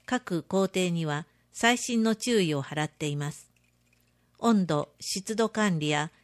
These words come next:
機器の精度管理など、大切なことは多く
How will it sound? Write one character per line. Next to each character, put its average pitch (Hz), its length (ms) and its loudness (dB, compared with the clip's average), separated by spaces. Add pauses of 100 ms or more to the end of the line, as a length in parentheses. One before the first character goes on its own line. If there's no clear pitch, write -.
(140)
機 226 140 -8
器 185 160 0
の 151 320 -2
精 226 260 2
度 214 140 0
管 202 240 0
理 147 120 -4
な 156 140 -2
ど、 139 160 -4 (480)
大 226 160 2
切 220 300 -4
な 214 100 2
こ 208 140 -4
と 202 160 -2
は 151 240 0 (240)
多 247 180 4
く - 160 -4